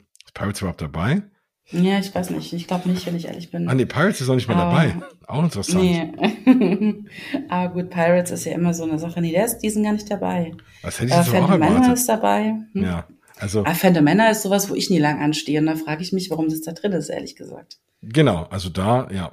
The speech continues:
Speaker 1: Nee, also, ja, es ist, ich, ich bin gespannt. Ich meine, insofern tut's dann aber auch nicht weh, wenn's dann doch nicht am Ende so viele Leute kaufen. Ist ja auch nicht so, dass wenn du dann da anstehst,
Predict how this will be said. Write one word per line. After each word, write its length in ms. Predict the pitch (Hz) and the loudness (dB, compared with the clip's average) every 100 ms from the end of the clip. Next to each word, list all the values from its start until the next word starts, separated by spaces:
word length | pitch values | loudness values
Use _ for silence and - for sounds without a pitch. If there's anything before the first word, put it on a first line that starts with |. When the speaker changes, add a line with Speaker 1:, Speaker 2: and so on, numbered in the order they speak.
| _ | _
Speaker 1:
Nee, 280 | 104 135 135 | -2 -2 0
also, 340 | 120 120 113 - - - _ _ _ 120 - - | -2 -2 -2 -6 -20 -20 _ _ _ -20 -20 -10
ja, 340 | 135 156 202 | 2 6 6
es 220 | 180 151 156 | 4 -2 -6
ist, 280 | 170 - 131 | -6 -8 -12
ich, 200 | 139 - | -16 -14
ich 160 | 151 | -6
bin 160 | 180 196 | -2 0
gespannt. 480 | 175 - 147 180 147 | -2 0 0 0 -2
Ich 80 | |
meine, 200 | 135 151 | 0 2
insofern 440 | 143 139 139 160 139 - - - | 2 0 2 2 2 -4 -20 -4
tut's 280 | 170 202 | -2 2
dann 140 | - 139 | 4 6
aber 140 | 123 | 6
auch 100 | 120 | 6
nicht 240 | 127 110 107 | 4 2 6
weh, 300 | 127 156 127 | 8 8 6
wenn's 220 | 127 117 | 2 2
dann 140 | 127 | 0
doch 120 | 117 127 | 2 2
nicht 100 | 135 | 2
am 60 | |
Ende 140 | 131 123 | 0 0
so 100 | 117 | -2
viele 180 | 117 117 | 2 2
Leute 180 | 117 | 2
kaufen. 420 | 113 117 123 123 120 | 0 2 2 2 -4
Ist 140 | - | -2
ja 120 | 120 | 0
auch 40 | 113 | 2
nicht 160 | 113 | 0
so, 140 | 131 127 | 2 2
dass 200 | 120 117 | 2 0
wenn 100 | 117 | -2
du 80 | |
dann 160 | 117 113 | 0 0
da 120 | 107 | 0
anstehst, 540 | 107 113 - 123 120 | -2 -4 0 0 0